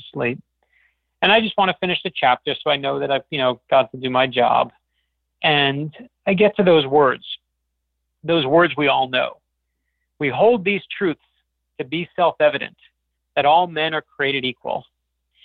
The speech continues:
And in that moment, President Bush's eyes go wide. He locks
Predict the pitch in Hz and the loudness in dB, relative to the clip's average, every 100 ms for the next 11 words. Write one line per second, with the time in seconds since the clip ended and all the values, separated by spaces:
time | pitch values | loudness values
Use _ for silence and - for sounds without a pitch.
0 | _ _ - 139 180 185 165 156 156 143 | _ _ -4 0 2 2 2 0 -2 -4
1 | 123 - 156 151 143 151 - 139 - - | -8 -4 -4 -4 -6 -6 -6 -10 -14 -4
2 | 143 135 131 - - _ _ _ _ _ | 0 2 0 -6 -16 _ _ _ _ _
3 | _ _ _ _ 165 139 139 175 160 143 | _ _ _ _ -2 0 -4 -8 0 4
4 | 139 120 - - - _ 156 156 156 165 | 4 2 -2 -8 -20 _ -4 0 4 4
5 | 165 - | 2 -2